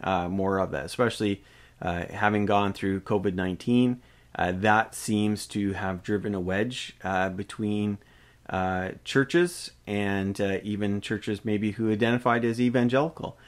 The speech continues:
that the more conservative ones now are moving in this culture war, uh,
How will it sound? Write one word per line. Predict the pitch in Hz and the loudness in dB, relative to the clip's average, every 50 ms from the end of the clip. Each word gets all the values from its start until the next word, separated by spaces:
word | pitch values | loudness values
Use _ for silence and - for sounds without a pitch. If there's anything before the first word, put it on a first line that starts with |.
| - - - _ _ | -20 -20 -20 _ _
that | - 104 - | -8 -4 0
the | - | 2
more | 107 107 107 104 | 2 4 4 2
conservative | 101 - 110 95 - - 104 107 107 107 104 95 85 - | 2 0 -2 -2 0 0 0 0 2 0 -2 -4 -2 -2
ones | 95 92 90 90 90 - - | -4 -2 -2 -2 -4 -4 -4
now | 90 90 90 90 87 90 87 - | -4 -2 -2 -2 -2 -4 -6 -4
are | - 80 80 80 82 82 - - - - - _ | -2 -2 -2 -2 -4 -6 -8 -14 -20 -20 -18 _
moving | - 85 101 101 104 101 92 98 95 92 92 90 | -6 -2 0 0 0 0 0 0 0 -2 -2 -4
in | - 87 90 92 90 87 87 87 90 78 85 | -4 -4 -2 -2 -2 -2 -2 -4 -4 -4 -4
this | 90 90 90 - | -4 -4 -6 -8
culture | - - - 98 95 - - 87 82 | -10 -10 -6 -6 -6 -6 -6 -8 -6
war, | 87 90 87 87 85 82 80 80 76 78 80 - _ _ _ _ _ _ _ _ - - - | -6 -6 -6 -4 -2 -2 -2 -2 -2 -4 -6 -10 _ _ _ _ _ _ _ _ -18 -12 -8
uh, | 78 73 67 | -8 -8 -8